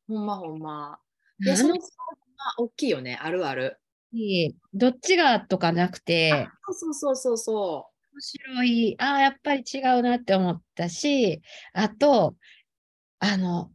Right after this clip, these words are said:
Speaker 2: うわ、オールレベルってマジこれがオールレベルやって思った。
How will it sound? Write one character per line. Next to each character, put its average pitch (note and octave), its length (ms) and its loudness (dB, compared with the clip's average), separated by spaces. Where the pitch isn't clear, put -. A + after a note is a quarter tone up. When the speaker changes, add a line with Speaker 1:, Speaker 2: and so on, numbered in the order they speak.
Speaker 2:
う C4+ 100 2
わ、 C4+ 280 2
オ F#4 260 8
ー F#4 40 8
ル F4+ 120 8
レ F4+ 140 6
ベ D#4 160 6
ル A#3 120 6
っ G#3 40 2
て G3+ 200 0
マ B3 160 4
ジ A3+ 140 2
こ A#3 200 4
れ A3+ 100 4
が G#3+ 160 4
オ G#3+ 60 4
ー - 20 4
ル G#3 100 4
レ G3+ 120 4
ベ F#3 100 4
ル D#3+ 80 2
や C3+ 140 2
っ - 40 -12
て D#3 100 2
思 C#3 140 0
っ D3+ 80 -8
た。 - 200 -12